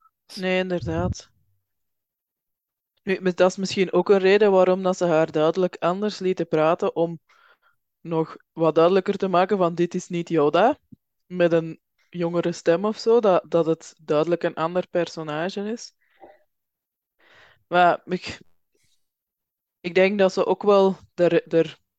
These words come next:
rekening mee houden dat de mensen die naar een serie als Tales of the Jedi gaan kijken, dat die toch wel ook naar de andere animatieseries gekeken hebben.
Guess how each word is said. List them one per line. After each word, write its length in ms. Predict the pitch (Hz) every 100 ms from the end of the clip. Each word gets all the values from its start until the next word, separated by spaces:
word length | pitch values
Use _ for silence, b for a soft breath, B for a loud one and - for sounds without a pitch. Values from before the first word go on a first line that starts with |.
| _
rekening 480 | - 160 160 196 190
mee 100 | 180
houden 300 | 175 180 185
dat 160 | 170 165
de 80 | 151
mensen 320 | 151 175 170
die 120 | 165
naar 200 | 160 151
een 100 | 151
serie 400 | - 165 160 170
als 160 | 147 -
Tales 260 | 151 151
of 80 | 147
the 100 | 143
Jedi 380 | 147 143 151 170
gaan 200 | 165 151
kijken, 360 | 156 156 190 180
dat 180 | 160
die 140 | - 165
toch 180 | 165 156
wel 300 | 165 156 - b b b b b _
ook 160 | - 175
naar 160 | 180 175
de 100 | 180
andere 340 | 170 185 185
animatieseries 1000 | - 196 196 190 208 208 - 202 202 214
gekeken 460 | - - 202 208 214
hebben. 320 | 208 226